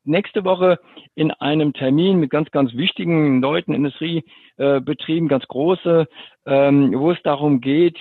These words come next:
ähm, digitale Materialstammdaten aller Hersteller, ähm, allen Softwarelösungen über eine Schnittstelle zur Verfügung zu stellen. Das ist ja auch ein Wunsch.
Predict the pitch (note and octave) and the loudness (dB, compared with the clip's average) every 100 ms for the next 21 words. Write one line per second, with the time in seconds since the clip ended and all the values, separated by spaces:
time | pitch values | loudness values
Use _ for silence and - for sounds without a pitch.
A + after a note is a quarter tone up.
0 | - _ _ _ _ _ C3 C#3 C#3 C3+ | -14 _ _ _ _ _ -2 0 2 0
1 | - _ - - - - - C#3+ G#3+ A3+ | -2 _ -20 -20 -20 -20 -12 -6 -4 -4
2 | - D#3 E3 F3 E3 - _ _ _ C3+ | -4 -2 0 2 0 -6 _ _ _ 0
3 | D3 E3+ - E3 F#3 C4+ F#4 - D#3 D#3+ | 2 0 -2 0 0 0 -4 -4 -2 0
4 | C#3+ C3 B2 - A2+ G2 E2 _ _ _ | 0 0 0 -2 -2 -2 -8 _ _ _
5 | _ _ - G3+ C4+ G#3 D#3 C#3+ - B2 | _ _ -4 -2 0 2 2 0 -2 -6
6 | A2+ G#2 G2 - _ _ _ _ _ _ | -4 -6 -8 -16 _ _ _ _ _ _
7 | _ - B2+ A2+ G#2+ - - C#3 G#3+ A#3 | _ -4 -2 0 -2 -6 -6 0 2 4
8 | G3+ D3 A2+ _ _ _ - - D#3 - | 4 2 0 _ _ _ -14 -4 -2 -4
9 | - - C3+ B2 A2+ G2+ G#2+ A2+ B2+ C3 | -14 -4 0 2 2 -2 -4 -2 0 2
10 | A#2+ A#2+ A2+ G#2 F#2+ - - - D#3 C#3 | 2 0 2 0 -2 -10 -20 -10 -2 0
11 | C3 C3+ C3 E3 - C#3 - B2 B2 D#3+ | 2 0 0 -4 -2 -2 -2 -4 -2 -2
12 | A#3 G#3 E3+ - G#2+ A2 B2 - G#3 D#3+ | -2 -2 -4 -4 -6 -6 -6 -2 0 2
13 | A#2 - | 0 -4